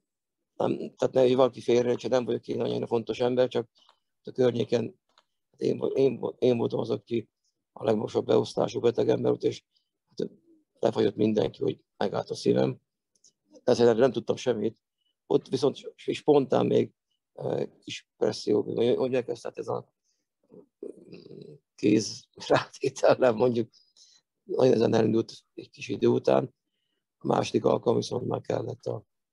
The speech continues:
az elektrosok, mert hát megállt. De, de, de, de a szívem az, nem tudjuk, hogy miért állt meg, mert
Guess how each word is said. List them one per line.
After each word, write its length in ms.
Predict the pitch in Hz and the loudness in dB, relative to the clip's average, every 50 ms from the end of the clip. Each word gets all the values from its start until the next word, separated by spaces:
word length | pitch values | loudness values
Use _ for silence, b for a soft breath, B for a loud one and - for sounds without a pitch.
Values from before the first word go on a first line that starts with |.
| _ _ _ _ _ _ _ _ - | _ _ _ _ _ _ _ _ -2
az 80 | - | 0
elektrosok, 520 | 107 104 104 - 113 117 - 107 113 - - | 0 0 0 0 -2 -8 -8 -8 -10 -8 -8
mert 280 | - - 123 123 123 - _ _ _ _ _ _ _ _ _ _ _ _ _ _ _ _ - - - _ _ _ _ | -6 -6 -6 -8 -10 -14 _ _ _ _ _ _ _ _ _ _ _ _ _ _ _ _ -20 -20 -20 _ _ _ _
hát 140 | - - - | -14 -8 -2
megállt. 440 | - 117 - - - 117 - - - | 0 2 2 2 0 -4 -4 -2 2
De, 120 | - 123 | 4 4
de, 120 | - 127 120 | 6 6 4
de, 160 | 92 127 135 - _ | 4 4 2 0 _
de 80 | - 151 | 0 0
a 60 | 143 | 0
szívem 280 | - - 151 147 143 143 | 2 2 2 2 4 2
az, 220 | 139 135 127 - _ _ _ _ _ _ _ - - | 2 0 -2 -6 _ _ _ _ _ _ _ -8 0
nem 160 | - 160 165 156 | 2 2 2 2
tudjuk, 220 | 147 131 139 123 | 0 -4 -4 -4
hogy 100 | 135 127 | -2 0
miért 200 | 131 127 123 123 | 2 2 2 2
állt 220 | 120 120 120 - | 0 -2 -4 -4
meg, 200 | - 127 127 120 | -4 -4 -4 -4
mert 240 | 117 120 120 120 - | -4 -6 -6 -6 -8